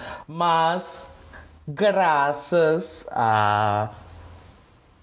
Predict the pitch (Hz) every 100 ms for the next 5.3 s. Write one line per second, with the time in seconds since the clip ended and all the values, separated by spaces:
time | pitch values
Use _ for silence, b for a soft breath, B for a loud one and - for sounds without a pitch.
0 | _ - 135 113 117 147 170 202 233 226
1 | 208 165 139 139 139 131 139 131 117 110
2 | 123 113 120 117 123 110 107 110 107 104
3 | 101 117 185 143 104 104 104 123 165 -
4 | B B - 160 175 185 190 127 117 107
5 | 120 165